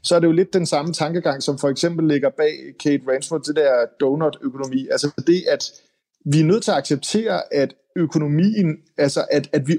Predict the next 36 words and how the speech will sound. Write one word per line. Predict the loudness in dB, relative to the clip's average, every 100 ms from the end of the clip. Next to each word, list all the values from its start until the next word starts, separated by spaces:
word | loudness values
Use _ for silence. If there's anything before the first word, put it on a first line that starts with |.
| 0
opererer | 0 0 0 0 0
inden | 0 2 2 0
for | -2
en | -2 0
virkelighed, | 0 0 0 0 0
som | -2 0
er | -2
finit | -2 0 2 0 -4 -8 -12 _ _ -4
og | 0
ikke | 0 0
infinit. | 0 0 0 0 0 -2
Altså | -4 -2
der | -2
er | -2 -2
grænser, | -4 -2 0 0 -2 -6 _ _ _ _ -2
øh, | -2
for, | 0 0 0 0 _ -4
øh, | 0 2 2 0 0
på |
alle | 0 0 2
mulige | 2 2
måder. | 2 0
Der, | 0 -2
der | 0 0
er | 0
naturmæssige | -2 -4 0 0 0 0 0
grænser, | 0 -4 -4 -2
der | -2
er | -2
ressourcemæssige | -4 -2 0 0 0 0 -2
grænser, | -2 -2 -4 -4
der | -6 _ -4
er |
også | -2 0
menneskelige | 2 2 0 0 0
grænser. | 0 -4 -2 -4